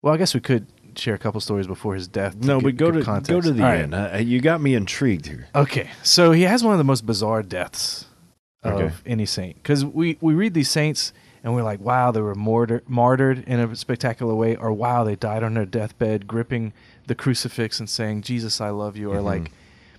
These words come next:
Speaker 1: well, that was not Saint Thomas's death. Saint Thomas's death happened in the dark. He was all alone. He was on his way back from the Council of Lyon, which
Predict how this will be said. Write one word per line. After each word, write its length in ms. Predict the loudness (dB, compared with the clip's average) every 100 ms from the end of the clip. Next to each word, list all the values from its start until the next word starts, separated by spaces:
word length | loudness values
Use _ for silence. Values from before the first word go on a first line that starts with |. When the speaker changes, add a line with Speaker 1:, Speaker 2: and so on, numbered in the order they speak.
| _ _
Speaker 1:
well, 100 | 2
that 100 | 4
was 120 | 4
not 240 | 2 2 -2 _ _ -8
Saint 240 | -4 -4
Thomas's 520 | -4 -4 -4 -6 -6
death. 360 | -8 -10 -14 _ -10
Saint 240 | -6 -2
Thomas's 420 | 0 0 0 -2
death 240 | 0 0 0
happened 340 | -4 -2 -2
in 100 | 0
the 60 | -2
dark. 440 | -2 -2 -4 -10 -10
He 100 | -6
was 140 | -6
all 240 | -4 -2 0
alone. 440 | 0 -2 -2 -4 -10 -20 _
He 20 |
was 100 | 0
on 120 | 2
his 100 | 2
way 160 | 2 2
back 280 | 2 -2 -4
from 160 | -4
the 80 | -4
Council 440 | -4 -4 -4 -2 -4
of 80 |
Lyon, 460 | -2 -4 -2 -2 -2
which 320 | -4 -6 -12